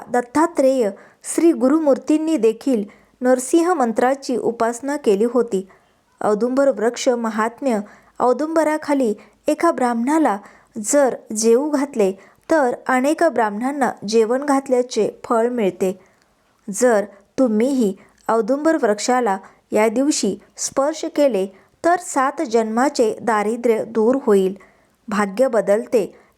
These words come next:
एक वेळ उपाशी राहिला तरी चालेल, पण दत्त जयंतीला या झाडाला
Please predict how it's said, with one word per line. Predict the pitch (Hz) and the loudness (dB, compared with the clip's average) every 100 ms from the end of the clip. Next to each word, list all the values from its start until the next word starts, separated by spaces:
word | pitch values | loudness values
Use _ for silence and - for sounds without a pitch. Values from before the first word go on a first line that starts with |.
| - | 2
एक | 247 269 240 | 2 2 0
वेळ | 208 226 233 - _ | 2 2 -2 -8 _
उपाशी | - 294 330 339 359 | -2 0 -2 -2 -2
राहिला | 330 285 311 214 208 - | 0 0 0 0 0 0
तरी | 254 277 | 0 -2
चालेल, | - 240 208 190 196 _ _ _ - | -2 0 0 -2 -6 _ _ _ -2
पण | 247 220 226 - _ - | 0 0 -4 -16 _ -2
दत्त | 214 214 302 | -2 0 0
जयंतीला | 240 220 240 277 311 233 208 - _ _ | 2 0 0 0 2 2 0 -8 _ _
या | 226 247 | 0 0
झाडाला | 233 214 202 240 233 | 0 -4 0 0 0